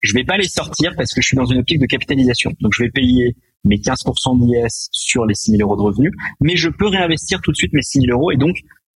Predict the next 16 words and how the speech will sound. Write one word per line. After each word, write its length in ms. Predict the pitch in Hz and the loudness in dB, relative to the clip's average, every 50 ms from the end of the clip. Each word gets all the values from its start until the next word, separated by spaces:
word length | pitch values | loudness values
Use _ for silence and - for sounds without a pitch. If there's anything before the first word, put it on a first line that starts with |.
| _ - | _ -6
faire 180 | - 175 156 147 | -4 -2 -2 -2
un 100 | 151 139 | -2 0
peu 120 | - 190 | 0 0
un 120 | 185 175 | 0 0
effet, 220 | 160 147 - 180 151 | 0 -2 -2 -4 -2
enfin, 220 | 165 - 98 - - | -2 -2 -2 0 0
même 180 | 113 98 101 - | 0 0 0 0
pas 120 | 107 110 | 0 0
un 80 | 123 127 | 0 0
peu, 120 | - 151 - - | 0 -2 0 -2
faire 140 | 165 147 | -2 -2
un 100 | 143 143 | 0 0
effet 200 | 139 123 - 170 | 0 0 0 0
boule 180 | 156 151 151 143 | 2 2 4 2
de 60 | 135 | 2
neige. 240 | 123 113 104 98 | 2 2 0 -2